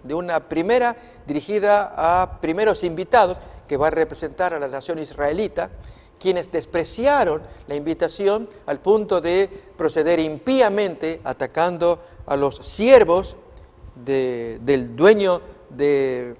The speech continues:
de la fiesta. Estamos hablando del rey, quien hacía una fiesta de bodas a su hijo. Y él entonces envió criados a los lugareños para que vinieran a la fiesta.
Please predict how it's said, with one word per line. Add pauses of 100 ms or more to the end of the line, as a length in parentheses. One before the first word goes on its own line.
(720)
de
la
fiesta. (240)
Estamos
hablando
del
rey, (400)
quien
hacía
una
fiesta
de
bodas
a
su
hijo. (560)
Y
él
entonces
envió
criados (320)
a
los
lugareños
para
que
vinieran
a
la
fiesta.